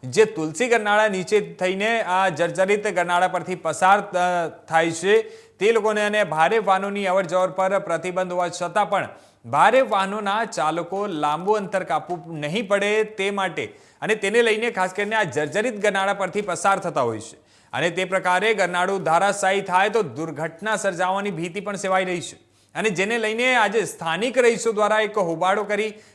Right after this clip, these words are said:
અને ભારે વાહનો અને ટેન્કરોને ગરનાળા પરથી પસાર થતી અટકાવવામાં આવે તેવી માંગ કરી હતી અને સ્થાનિક રહીશો દ્વારા જર્જરિત જે નાળું છે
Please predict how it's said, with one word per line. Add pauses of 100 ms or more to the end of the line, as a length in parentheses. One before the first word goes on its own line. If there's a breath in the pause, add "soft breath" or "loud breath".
અને
ભારે
વાહનો
અને
ટેન્કરોને
ગરનાળા
પરથી
પસાર
થતી
અટકાવવામાં
આવે (300 loud breath)
તેવી
માંગ
કરી
હતી
અને
સ્થાનિક
રહીશો
દ્વારા
જર્જરિત
જે
નાળું
છે